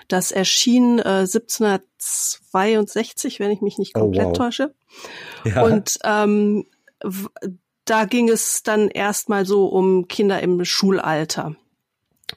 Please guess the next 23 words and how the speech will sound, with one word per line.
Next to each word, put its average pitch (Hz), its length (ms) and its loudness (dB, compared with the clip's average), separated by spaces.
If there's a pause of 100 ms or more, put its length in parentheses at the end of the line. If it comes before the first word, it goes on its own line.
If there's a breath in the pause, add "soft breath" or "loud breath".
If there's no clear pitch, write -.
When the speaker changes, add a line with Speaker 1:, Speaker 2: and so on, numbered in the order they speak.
Speaker 1:
Und 202 200 0
in 185 120 4
den 180 140 4
nächsten 208 540 0
so 180 200 -6
dreißig 202 480 -2
bis - 120 -4
fünfzig - 460 -4
Jahren 240 440 2
verlagerten 208 760 0
sich 190 220 -2
dann 185 180 2
die, 190 240 2
äh, 180 320 0 (560 loud breath)
Erziehungsratgeber 196 960 0
immer 190 200 2
weiter 185 280 0
nach 175 160 0
vorne, 180 500 0 (140)
ähm, 185 320 -6
und 196 240 -4
die, 180 200 2
ähm, 180 360 -4